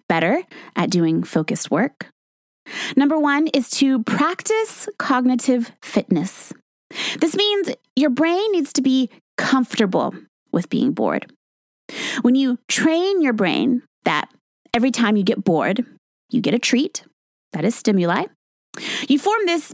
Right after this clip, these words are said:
Pavlovian connection where every time you get bored, you get a treat, where bored equals stimulation and dopamine. When it comes to being focused, you can bet it's going to be boring because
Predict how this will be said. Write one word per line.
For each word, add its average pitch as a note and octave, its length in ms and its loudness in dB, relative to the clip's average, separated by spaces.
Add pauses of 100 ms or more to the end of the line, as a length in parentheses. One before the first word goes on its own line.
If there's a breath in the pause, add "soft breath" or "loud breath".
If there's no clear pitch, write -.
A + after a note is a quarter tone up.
Pavlovian C4 800 2
connection - 760 0 (300 loud breath)
where G#3 280 2 (200)
every B3 160 2
time B3 160 2
you G#3+ 80 2
get F#3 200 -2
bored, D#4+ 480 0 (300)
you F#3 100 0
get - 120 0
a A3+ 40 0
treat, - 280 -2 (220)
where D#3+ 200 0 (340 loud breath)
bored A#3+ 400 2 (220)
equals F#3 460 0 (140)
stimulation G#3+ 1000 0
and F3 280 0
dopamine. A#3+ 600 0 (1300 loud breath)
When D4+ 140 2
it D#4 120 -2 (180)
comes A4 580 -2
to C#4+ 420 2
being A3+ 320 2
focused, - 640 -2
you G3 100 2
can G3+ 340 2 (380 loud breath)
bet - 480 -2 (140)
it's - 160 -6
going D#3 200 0
to - 100 -4
be C#3+ 220 -2 (240)
boring A3+ 640 0
because A3+ 300 2